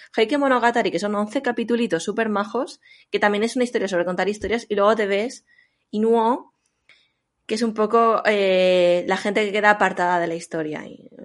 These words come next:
mola, mola muchísimo. La música, además, mola un montón. Es como una especie de, es como si mezclas Queen con música tradicional japonesa,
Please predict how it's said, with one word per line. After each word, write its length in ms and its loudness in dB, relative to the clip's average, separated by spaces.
mola, 460 -2
mola 160 -2
muchísimo. 400 -4
La 100 2
música, 360 -4
además, 260 -2
mola 220 -2
un 60 -4
montón. 300 -4
Es 120 -10
como 100 -8
una 80 -4
especie 320 -12
de, 300 -4
es 80 -18
como 160 4
si 120 0
mezclas 420 -2
Queen 500 -4
con 140 -6
música 320 -2
tradicional 520 0
japonesa, 640 -6